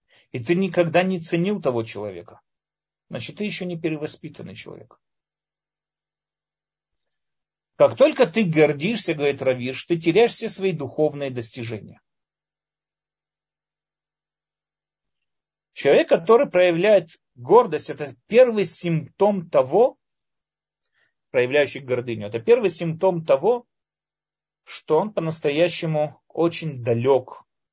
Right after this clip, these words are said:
от совершенства. Это показывает его пустой, его пустой духовный мир. Как только м-, люди видят перед собой человека, который страдает гордыней,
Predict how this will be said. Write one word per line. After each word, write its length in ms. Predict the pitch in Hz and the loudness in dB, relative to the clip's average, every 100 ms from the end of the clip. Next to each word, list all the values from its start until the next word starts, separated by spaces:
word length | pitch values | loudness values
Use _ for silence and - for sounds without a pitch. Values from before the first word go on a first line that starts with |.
| _ _ _ _ _ | _ _ _ _ _
от 180 | 123 113 | -6 -6
совершенства. 880 | - 117 113 - 98 107 - - _ _ _ _ _ _ _ _ _ _ _ _ _ _ _ _ _ _ _ _ | -8 -6 -6 -6 -12 -14 -18 -20 _ _ _ _ _ _ _ _ _ _ _ _ _ _ _ _ _ _ _ _
Это 260 | - 160 170 | -4 0 0
показывает 560 | 160 - 170 160 147 | 0 0 2 2 -2
его 560 | - 139 120 143 151 147 _ _ _ _ - | -12 -12 -6 0 0 -2 _ _ _ _ -8
пустой, 880 | 160 - - - - 170 123 110 _ _ _ | -6 -6 -10 -8 4 6 6 0 _ _ _
его 400 | 123 123 123 120 _ _ _ | -8 -4 -4 -6 _ _ _
пустой 480 | 156 117 - 160 147 | -10 -10 -2 0 0
духовный 460 | 123 113 117 110 | -4 -4 -4 -4
мир. 260 | 107 - - _ _ _ _ _ _ _ _ _ _ _ _ _ _ _ _ _ _ _ _ _ | -10 -12 -18 _ _ _ _ _ _ _ _ _ _ _ _ _ _ _ _ _ _ _ _ _
Как 220 | 143 - | 2 6
только 300 | 254 302 233 | 4 6 2
м-, 160 | 190 | 2
люди 360 | 165 160 214 165 | 0 -2 0 -2
видят 400 | 156 190 180 165 | -4 -2 -2 -2
перед 260 | 156 135 120 | -8 -8 -4
собой 460 | 127 131 147 120 | -4 0 0 0
человека, 540 | 113 117 117 143 151 110 | -4 -2 -2 -2 -6 -10
который 280 | 113 123 | -10 -10
страдает 480 | 117 - 110 139 143 | -10 -6 2 2 2
гордыней, 680 | 127 113 113 151 160 110 110 | 0 -2 -2 -6 -6 -8 -14